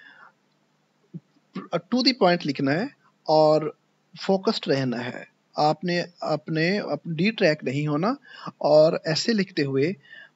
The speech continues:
किसी लफ्ज़ को या किसी से जुमले को या फ्रेज को रिपीट नहीं करना, अपने वर्ड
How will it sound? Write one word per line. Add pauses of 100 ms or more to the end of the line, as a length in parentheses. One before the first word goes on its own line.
(400)
किसी
लफ्ज़
को
या (120)
किसी
से (120)
जुमले
को
या
फ्रेज
को (440)
रिपीट
नहीं
करना, (960)
अपने
वर्ड